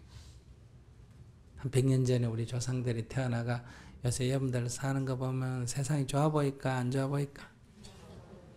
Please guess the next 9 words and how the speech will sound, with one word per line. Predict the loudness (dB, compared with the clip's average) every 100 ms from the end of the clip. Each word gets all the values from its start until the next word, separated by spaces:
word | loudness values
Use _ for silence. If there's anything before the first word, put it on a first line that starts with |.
| -20 -20 -20 -20 -20 -20 -20 -4
좋아 | 4 8
보이겠죠. | 10 10 8 4 0 -2 -6 -20 -20 -20 -20 -20 -20 -18 -8
음, | -6 -6 -4
그러니까 | -2 0 2 2
여러분들이 | 4 2 0 -2 -4
경제적으로는, | 2 6 10 12 12 12 10 8 6 2 -4 -12 -20 -20 -20 -20 6
물질적으로는 | 12 12 12 6 8 10 10 10 6 4 0 -2 -18 -20 -20 -20 -20 -20 -20 -20 -20 -20 -20 -20 -20 -2
아무리 | 4 12 12 12
가난해도 | 10 4 6 4 2 0